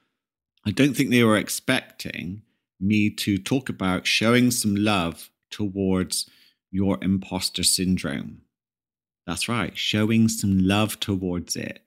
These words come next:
not hating it. It's not the enemy. But before you think I've lost it, let's do a little dive into what imposter syndrome is, the signs it's there, and more importantly, at the end, what you can begin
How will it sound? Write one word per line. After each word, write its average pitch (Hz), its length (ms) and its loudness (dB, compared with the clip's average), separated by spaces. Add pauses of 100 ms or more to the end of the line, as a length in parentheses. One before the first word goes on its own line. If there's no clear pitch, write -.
(360)
not 123 180 -4
hating 101 420 0
it. 123 120 0
It's - 140 -2
not 127 120 2
the 131 160 4
enemy. 117 480 4 (540)
But 92 80 -12
before 107 240 0
you 160 60 4
think 127 200 2
I've 95 160 2
lost 98 360 2
it, 90 280 -2 (240)
let's 131 160 0
do 160 140 0
a - 20 4
little 123 180 0
dive 101 420 0
into 98 200 -4
what 95 220 -4
imposter 98 480 -4
syndrome 90 540 0
is, 82 260 -2
the 95 120 -8
signs 147 540 0
it's - 160 -8
there, 123 400 0 (420)
and 175 340 -2
more 107 160 -4
importantly, 110 640 -4
at 92 140 -6
the 104 200 -2
end, 139 400 2
what 101 340 -2
you 101 340 2
can 104 200 -2
begin 87 480 0